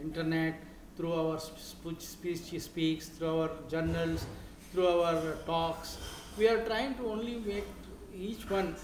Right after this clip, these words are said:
a Hindu realize he is a true Hindu, a Christian is a true Christian,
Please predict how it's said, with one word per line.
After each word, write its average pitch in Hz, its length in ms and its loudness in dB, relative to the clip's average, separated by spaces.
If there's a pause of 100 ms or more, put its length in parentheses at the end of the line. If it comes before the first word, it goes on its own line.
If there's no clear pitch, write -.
a 147 200 -4
Hindu 202 260 10
realize 185 420 6
he 180 100 -2
is 170 100 -4
a 165 80 -2
true 180 220 -2
Hindu, 170 380 2 (280)
a 165 60 -4
Christian 170 380 -4
is 175 120 -2
a 165 60 -2
true 185 240 -4
Christian, - 400 -4